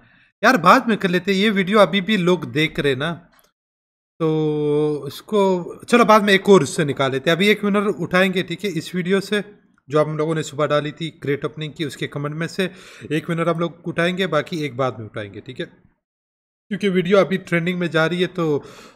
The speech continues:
और व्यूज भी आने, लोग देखेंगे, तो मैं देख रहा हूँ। तो चले पहला विनर पिक करते हैं हम लोग,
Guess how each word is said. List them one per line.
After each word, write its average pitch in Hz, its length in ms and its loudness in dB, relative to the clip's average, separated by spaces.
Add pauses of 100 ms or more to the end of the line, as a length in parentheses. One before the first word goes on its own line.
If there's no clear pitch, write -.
(160)
और 160 160 4
व्यूज 156 240 0
भी 165 200 -2
आने, 151 280 0
लोग 147 380 -4
देखेंगे, 139 480 -6
तो 131 220 -4
मैं 127 140 -8
देख 123 140 -6
रहा 135 80 -6
हूँ। - 80 -12
तो 147 60 -4
चले 170 260 -4
पहला - 580 -2
विनर 151 300 -4
पिक - 280 -12
करते 147 260 -4
हैं 156 80 -4
हम 156 60 -10
लोग, 160 360 -12